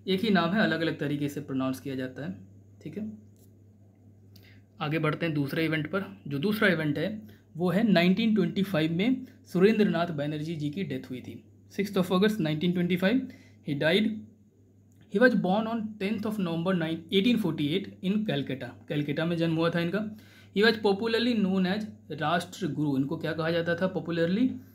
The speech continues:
राष्ट्रगुरु। अब अगर हम, मैं पूछूं राष्ट्रगुरु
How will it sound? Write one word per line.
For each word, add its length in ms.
राष्ट्रगुरु। 680
अब 320
अगर 180
हम, 340
मैं 140
पूछूं 280
राष्ट्रगुरु 680